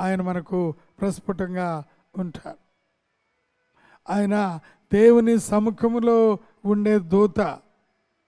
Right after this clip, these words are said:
దేవుడు ఎప్పుడైనా కొ-, కొన్ని వార్తలు, కొన్ని సందేశాలు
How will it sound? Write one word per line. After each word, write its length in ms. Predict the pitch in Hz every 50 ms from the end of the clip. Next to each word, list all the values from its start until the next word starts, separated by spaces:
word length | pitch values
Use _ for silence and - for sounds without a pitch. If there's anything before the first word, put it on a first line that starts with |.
| _ _ _ _ _ _ _ _ _ _ _ _ _ _ _ _ _ _ _ _ _ _ _ _ _ _ _ _ _ _ _ _ _ _ -
దేవుడు 280 | 190 196 208 214 202 202
ఎప్పుడైనా 420 | 190 - 190 196 202 202 196 196
కొ-, 200 | 165 151 190 175 - _ - _ _ _
కొన్ని 220 | - 196 190 196
వార్తలు, 720 | 190 180 180 190 202 196 - - 220 220 220 214 208 190 - _ _ _ _ _ _ _ _ _ _ _ _ _ _ _ _ _
కొన్ని 260 | - 208 202 208 190
సందేశాలు 960 | - - 190 196 202 214 220 220 - - 220 220 226 226 226 220 202 175